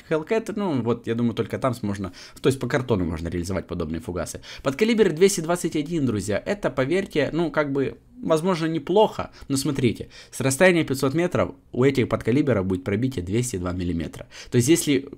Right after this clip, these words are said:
подкалиберы, когда будете реализовывать, наверное, против танка там седьмого-восьмого левела. То есть, нельзя агрессивничать, надо играть с дальника. Так вот, если вы будете пытаться реализовывать с дальника данные подкалиберы, с двести пробития вы ничего не сделаете. И вчера ситуация.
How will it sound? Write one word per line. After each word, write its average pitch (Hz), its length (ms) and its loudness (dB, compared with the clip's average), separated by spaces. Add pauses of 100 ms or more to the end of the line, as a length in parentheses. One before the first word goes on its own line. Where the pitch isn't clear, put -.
подкалиберы, 156 460 6
когда 135 200 6
будете 131 240 2
реализовывать, 107 460 0
наверное, 160 360 2
против 139 280 -2
танка 147 260 0
там 123 120 0
седьмого-восьмого 120 640 2
левела. 87 280 -2 (180)
То - 80 0
есть, 120 260 0
нельзя 131 280 4
агрессивничать, 196 640 2
надо 139 200 2
играть 123 200 2
с 107 40 -2
дальника. 104 360 0
Так 127 220 -4
вот, 117 180 0
если 101 200 -2
вы 120 80 2
будете 123 280 -2
пытаться 117 440 -4
реализовывать 98 500 2
с - 20 -2
дальника 107 360 0
данные 98 240 -2
подкалиберы, 143 640 0 (220)
с 110 80 -4
двести 165 380 8
пробития 127 480 0
вы 101 100 0
ничего 131 460 -2 (160)
не 123 140 0
сделаете. 127 640 -2 (320)
И 165 260 2
вчера 160 260 0
ситуация. 123 640 2